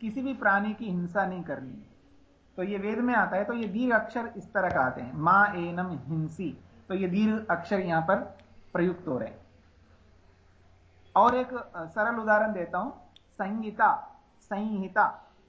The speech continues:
सकार, फिर उसके बाद दीर्घ, फिर हिता, संहिता जैसे हम बोलते हैं, संहिता। तो सा के बाद में दीर्घ और सा में ह्रस्व स्वर है।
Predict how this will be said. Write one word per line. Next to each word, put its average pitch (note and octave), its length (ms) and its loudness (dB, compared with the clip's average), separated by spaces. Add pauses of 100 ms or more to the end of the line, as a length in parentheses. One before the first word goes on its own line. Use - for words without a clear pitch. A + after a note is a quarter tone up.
(520)
सकार, A3 680 4 (100)
फिर G#3+ 100 -8
उसके G#3 220 -12
बाद G3+ 180 0
दीर्घ, A#3 440 -6 (540)
फिर A#3+ 280 -8
हिता, - 540 -2 (120)
संहिता G#3+ 460 0
जैसे G3 260 -6
हम F3 120 -6
बोलते D3 320 -8
हैं, - 120 -18 (200)
संहिता। F#3+ 800 -6 (840)
तो F3 140 -4
सा G3 320 -2
के B3 140 -2
बाद G#3+ 340 4
में B3+ 300 -6 (180)
दीर्घ D#3+ 400 -4 (260)
और D#3+ 120 -4
सा G#3+ 320 6
में B3+ 300 -4 (440)
ह्रस्व G#3+ 440 -4 (460)
स्वर F#3 200 -2
है। - 220 -10